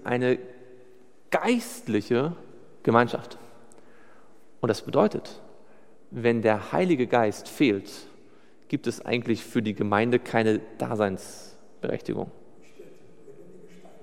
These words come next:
Ja, lebendige Steine. Ihr wisst ja, die Gemeinde ist dann gegründet worden, richtig? Zu Pfingsten, als der Heilige Geist kam. Eine,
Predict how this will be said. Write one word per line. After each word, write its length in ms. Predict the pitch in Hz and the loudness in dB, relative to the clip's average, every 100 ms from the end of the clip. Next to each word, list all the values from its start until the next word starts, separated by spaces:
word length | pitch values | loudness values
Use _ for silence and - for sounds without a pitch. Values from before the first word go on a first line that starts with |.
| - - - - | -20 -20 -20 2
Ja, 200 | 139 131 - | 4 4 2
lebendige 360 | 113 131 127 | 2 2 0
Steine. 260 | 120 127 92 - - - | 0 -2 -2 -12 -20 -8
Ihr 100 | 123 | 0
wisst 200 | 165 - | 0 4
ja, 80 | 131 | 2
die 100 | 120 | 4
Gemeinde 420 | 120 117 170 196 | 4 4 4 2
ist 200 | 147 - | 2 2
dann 140 | 139 175 | 0 0
gegründet 420 | 127 196 190 - | 0 2 2 2
worden, 180 | 104 101 | 0 2
richtig? 420 | 104 170 202 - - - - - - - - | -2 -4 -6 -10 -20 -20 -20 -20 -20 -20 -14
Zu 80 | - | 0
Pfingsten, 420 | 185 196 123 139 - - | 0 0 -6 -6 -12 -12
als 100 | 123 | -2
der 100 | 120 | 0
Heilige 200 | 113 113 | 2 2
Geist 200 | 131 - | 2 2
kam. 180 | 127 - - - - - - - - - - - | 0 0 -8 -16 -16 -16 -18 -18 -20 -20 -20 -4
Eine, 240 | - 120 | 2 2